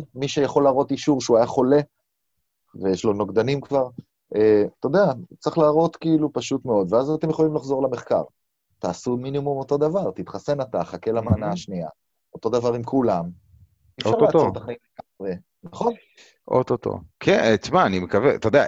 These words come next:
Speaker 2: אפשר לעצור את החיים לגמרי.
Speaker 1: אפשר, אבל ראינו מה זה עושה, כלומר, כל העניין הזה של,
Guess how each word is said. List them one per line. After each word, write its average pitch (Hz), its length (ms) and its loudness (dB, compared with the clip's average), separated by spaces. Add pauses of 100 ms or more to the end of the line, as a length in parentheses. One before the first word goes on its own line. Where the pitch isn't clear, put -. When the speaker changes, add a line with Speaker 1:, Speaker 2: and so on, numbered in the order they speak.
Speaker 2:
אפשר 160 280 0
לעצור 117 300 2
את 82 60 -6
החיים 92 280 -6
לגמרי. 82 380 -6 (140)
Speaker 1:
אפשר, 143 600 0
אבל 117 160 0
ראינו 139 360 -2
מה 147 140 -4
זה 143 100 -8
עושה, 123 260 -8 (200)
כלומר, 90 460 -8
כל 120 200 -4
העניין 120 380 -6
הזה 104 500 -4
של, 85 240 -12